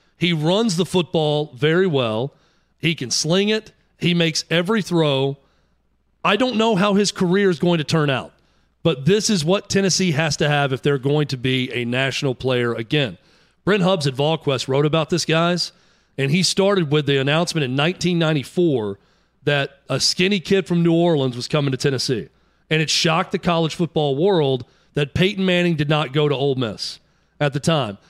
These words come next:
And Tennessee was thought of as an afterthought for him. Look at the final three for Nico. Tennessee, Alabama, and Georgia.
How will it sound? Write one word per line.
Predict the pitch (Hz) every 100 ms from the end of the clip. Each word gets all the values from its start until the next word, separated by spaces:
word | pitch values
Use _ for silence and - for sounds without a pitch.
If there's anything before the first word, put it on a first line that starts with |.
| _ 170
And | 175
Tennessee | 165 214 196 220
was | 196 -
thought | 180 170
of | 170 165
as | 165 156
an | 147
afterthought | 160 165 - 131 131 117 90 -
for | 135
him. | 131 107 - _ _ _ _ -
Look | 156 233
at | 277
the | 185
final | - 196 196 170
three | 180 175 131 95 - _ _
for | 143
Nico. | 151 151 123 87 - _ -
Tennessee, | 208 226 214 196
Alabama, | 185 185 160 175 165
and | 143
Georgia. | 127 147 143 95